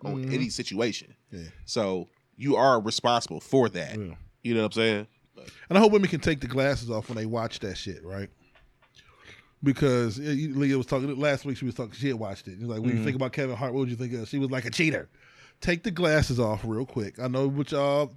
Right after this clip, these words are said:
Speaker 2: you know, I know emotion sometimes drives the boat. They gonna get mad at me.
Speaker 1: Right.
Speaker 2: Um, but the most glaring thing from that same episode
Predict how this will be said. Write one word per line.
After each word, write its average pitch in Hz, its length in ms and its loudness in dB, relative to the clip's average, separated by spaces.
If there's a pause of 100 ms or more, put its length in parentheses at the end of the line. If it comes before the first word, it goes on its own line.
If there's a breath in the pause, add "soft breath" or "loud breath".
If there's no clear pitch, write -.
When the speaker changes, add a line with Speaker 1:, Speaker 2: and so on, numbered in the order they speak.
Speaker 2:
you 175 160 -6
know, 151 100 0
I 120 80 0
know 135 340 2
emotion 143 500 0
sometimes 127 500 -4
drives 120 300 -4
the 127 40 -6
boat. 101 300 -8
They 107 80 -12
gonna 101 140 -10
get 98 120 -12
mad 82 180 -12
at 80 120 -14
me. 104 140 -20
Speaker 1:
Right. 254 260 -4 (480 soft breath)
Speaker 2:
Um, 143 460 0 (500)
but 143 320 4 (1040)
the 160 140 4
most 175 260 4
glaring 190 320 4
thing 208 220 4
from 165 140 -2
that 160 140 4
same 180 280 2
episode 127 640 0